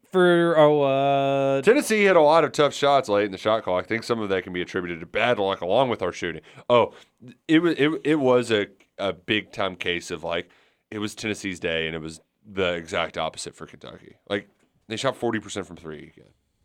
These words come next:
Speaker 2: They don't shoot that well, and they, they did it all year against the Cats.
Speaker 1: I'm,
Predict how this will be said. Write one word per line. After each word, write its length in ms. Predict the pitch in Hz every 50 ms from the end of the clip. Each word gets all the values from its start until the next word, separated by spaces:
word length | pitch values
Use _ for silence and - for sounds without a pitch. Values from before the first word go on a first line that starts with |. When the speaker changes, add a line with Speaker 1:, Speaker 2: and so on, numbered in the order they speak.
| _ _ _ -
Speaker 2:
They 80 | 110 104
don't 200 | 113 117 117 107
shoot 280 | - - 113 104 -
that 160 | - 82 65 76
well, 300 | 80 78 80 82 - 85
and 80 | 87 85
they, 120 | 85 85
they 260 | 85 80 - 92 90 85
did 240 | 82 - 95 95
it 100 | 90 87
all 140 | 90 87 87
year 200 | 82 78 78 76
against 280 | 73 71 - - - -
the 60 | -
Cats. 260 | - - _ _ _ _ _ _ _ _ _ _ _ _ _ _ _ _ _
Speaker 1:
I'm, 380 | - 113 131 131 123 123 123